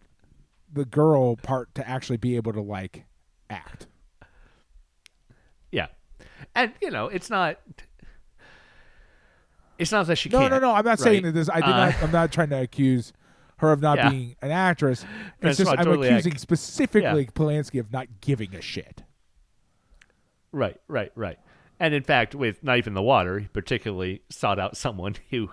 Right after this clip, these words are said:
Speaker 2: he knew couldn't,
Speaker 1: Right.
Speaker 2: right? So, uh, sh-,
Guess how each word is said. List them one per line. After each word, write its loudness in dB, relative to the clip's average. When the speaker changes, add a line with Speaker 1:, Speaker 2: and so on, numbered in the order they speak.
Speaker 2:
he -4
knew -8
couldn't, -8
Speaker 1:
Right. -6
Speaker 2:
right? -6
So, -6
uh, -2
sh-, -18